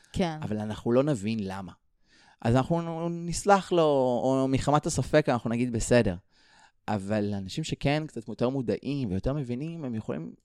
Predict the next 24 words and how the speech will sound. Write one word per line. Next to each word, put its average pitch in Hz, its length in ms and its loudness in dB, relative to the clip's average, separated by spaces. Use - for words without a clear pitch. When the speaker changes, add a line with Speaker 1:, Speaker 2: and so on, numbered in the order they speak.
Speaker 2:
הם 123 60 -6
יכולים 156 360 -2
לשים 151 320 -2
לב 147 260 2
לנקודות 107 920 0
האלה, 120 360 6
ולהגיד, 110 600 0
"אוקיי, 123 500 -2
יש 131 220 2
פה 151 160 0
איזה 120 200 -2
נורה 113 400 -2
שנדלקת 107 520 -2
לי", 101 80 0
לא 135 120 6
בהכרח 190 300 2
נורה 135 280 4
אדומה. 117 320 0
לפעמים 113 400 -2
אנחנו 120 260 2
מנתחים 110 520 0
דברים 123 480 0
בצורה 110 640 4
קצת - 240 -6